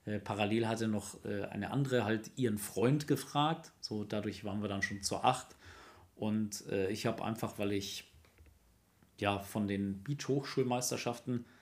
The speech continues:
äh, halt immer gesehen hab, da gibt's hier einen, einen Sponsor oder einer, der, der, ein-, der das immer unterstützt. Den hab ich tatsächlich einfach mal angeschrieben und gefragt, ob er nicht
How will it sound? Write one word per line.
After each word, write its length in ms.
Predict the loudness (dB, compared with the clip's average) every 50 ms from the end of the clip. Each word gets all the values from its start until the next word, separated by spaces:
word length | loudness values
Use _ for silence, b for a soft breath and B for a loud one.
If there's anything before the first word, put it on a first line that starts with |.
| b b b b b b b _
äh, 260 | -4 -2 0 0 0
halt 260 | 0 -2 -2 -2 -2 -4
immer 140 | -4 -4
gesehen 320 | -4 -2 -2 0 0 0 0
hab, 220 | 0 -2 -2 -6 -14 -18 _ -8
da 60 | -8
gibt's 360 | -6 -6 -4 -4 -4 -4 -4
hier 200 | -6 -6 -6 -4
einen, 360 | -2 -2 -2 -2 -2 -2 -4 -10 _ _ _ _ -12
einen 160 | -10 -8 -8 -8
Sponsor 580 | -10 -10 -6 -2 0 2 2 2 2 2 0
oder 200 | 2 0 0 0
einer, 200 | 0 0 -2 -2
der, 140 | 0 0 0
der, 220 | 2 0 0 0 -4 -6
ein-, 280 | -8 -6 -4 -6 -2 -2
der 140 | -2 -2
das 220 | 0 0 0 0 0
immer 140 | -2 -4 -4
unterstützt. 560 | -4 -4 -4 0 2 2 2 2 -2 b b b b b b b -8
Den 120 | -6 -4 -4
hab 80 | -4
ich 60 | -2 -2
tatsächlich 400 | -4 -2 0 0 0 0 0 -2
einfach 200 | -2 -2 -2 -2
mal 180 | -2 -2 0
angeschrieben 440 | 0 -2 -2 -2 -4 -4 -4 -4 -4
und 100 | -4 -6 -8
gefragt, 380 | -10 -6 -4 -4 -4 -2 -4
ob 140 | -4 -2 -2
er 80 | -2 -2
nicht 280 | -2 -4 -4 -8 -14